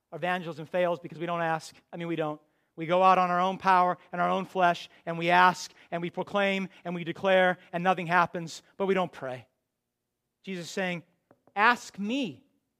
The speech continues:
Ask my Father." But we can't limit this to the gospel and evangelism.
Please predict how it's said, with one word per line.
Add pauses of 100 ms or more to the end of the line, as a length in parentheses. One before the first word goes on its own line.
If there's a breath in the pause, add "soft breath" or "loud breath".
(320)
Ask
my
Father." (1800)
But (440)
we
can't
limit
this
to (720)
the
gospel
and
evangelism.